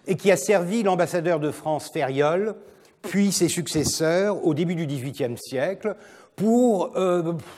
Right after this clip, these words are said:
comme, comme peintre d'ambassade et comme peintre documentaliste, en quelque sorte, de la vie à Constantinople, à Istanbul, au début du dix-huitième siècle. Il y représente ici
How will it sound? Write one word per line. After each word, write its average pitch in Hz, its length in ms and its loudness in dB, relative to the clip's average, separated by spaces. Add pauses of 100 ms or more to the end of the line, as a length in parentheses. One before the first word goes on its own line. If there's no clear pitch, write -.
(440)
comme, 185 460 2
comme 180 220 0
peintre 214 380 0
d'ambassade 165 760 -2
et 165 100 2
comme 175 360 -2 (680)
peintre 214 320 0
documentaliste, 185 880 -2
en 151 60 -2
quelque 147 260 -4
sorte, 180 380 -6
de 151 120 -2
la 147 160 2
vie 160 320 -6 (300)
à 180 120 2
Constantinople, 123 720 -6
à 143 60 -2
Istanbul, 151 800 -4 (280)
au 170 120 0
début 165 180 -2
du 151 100 -6
dix-huitième 127 480 -8
siècle. 85 520 -14
Il 165 260 -2
y 160 100 2
représente 170 540 -2
ici 208 520 -6